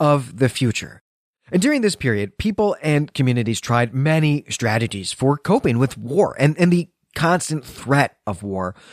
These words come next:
But one that we see over and over is that people turned to Christian bishops for help.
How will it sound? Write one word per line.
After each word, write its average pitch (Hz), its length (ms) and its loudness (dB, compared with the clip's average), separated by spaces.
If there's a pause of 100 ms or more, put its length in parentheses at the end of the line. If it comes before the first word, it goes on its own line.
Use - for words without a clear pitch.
(220)
But 185 140 0
one 247 140 0
that 262 80 0
we 190 100 0
see 143 260 -2 (100)
over 165 440 2
and 131 240 0
over 104 460 -2 (300)
is 156 120 0
that 208 120 0
people 262 240 0
turned 127 380 2
to 131 120 2
Christian 120 440 2
bishops 98 560 0
for - 160 -4
help. 80 340 -4